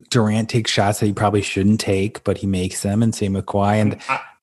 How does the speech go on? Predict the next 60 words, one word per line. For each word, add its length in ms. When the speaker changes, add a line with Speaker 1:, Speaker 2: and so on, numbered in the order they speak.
Speaker 2:
I'm 120
telling 280
you, 100
the 80
next 300
guy 320
is, 400
and, 380
and 300
we 100
can 120
debate 300
this 160
a 40
little 140
bit 240
later 340
on 240
in 100
the 60
summer 380
when 140
we 80
need 180
content, 480
but 120
the, 100
the 240
guy 200
that 120
I 80
see 280
kind 160
of 80
making 380
this 220
big 260
jump, 380
if 100
he, 280
if 100
he 100
can 140
get 160
a 20
little 200
bit 140
stronger, 800
because 200
that's 260
one 120
of 40
the 60
biggest 240
differences 480
between 340
Kawhi 240
and 80
everybody 240
else. 180